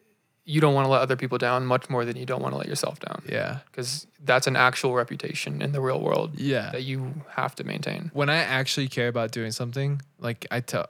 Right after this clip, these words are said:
Speaker 2: we tell each other almost all the
Speaker 1: Mm-hmm.
Speaker 2: things that we're actually trying to get better at.
Speaker 1: Mm-hmm.
Speaker 2: Like the sugar thing I told you, like, immediately. Yeah,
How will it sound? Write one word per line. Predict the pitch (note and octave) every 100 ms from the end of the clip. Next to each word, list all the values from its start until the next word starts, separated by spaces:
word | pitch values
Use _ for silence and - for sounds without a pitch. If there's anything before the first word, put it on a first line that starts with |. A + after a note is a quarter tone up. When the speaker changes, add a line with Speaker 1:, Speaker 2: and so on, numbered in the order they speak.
| -
Speaker 2:
we | A#2+ B2+
tell | C3+ D3+
each | C3+
other | A#2+ G#2 G#2
almost | - A2+ A2+ -
all | - G#2 G#2+
the |
Speaker 1:
Mm-hmm. | D3
Speaker 2:
things | C#3+ C#3+ G2+
that | G2+ G2+ -
we're | A2 G2+ G2+ - _ _ -
actually | A2 - A2+
trying | G#2 G#2 G#2
to | G#2+ G#2+ A2+ _ -
get | A2+
better | G#2 G#2+ G#2+
at. | - - _
Speaker 1:
Mm-hmm. | D#3 D3 D3 D3+ _ -
Speaker 2:
Like | A#2+
the | -
sugar | - A#2+ A2+
thing | A2+ A2 A2
I |
told | A2+ G2+ G#2
you, | G#2
like, | A2+ G#2+ -
immediately. | A2 G#2 - A2+ G#2+ A2+ _ _ _ _ _ _ _ _ _ _ _ _ _ _ _ _ _ _ _ _ _ _ _ _ _ _ -
Yeah, | B2 G#2+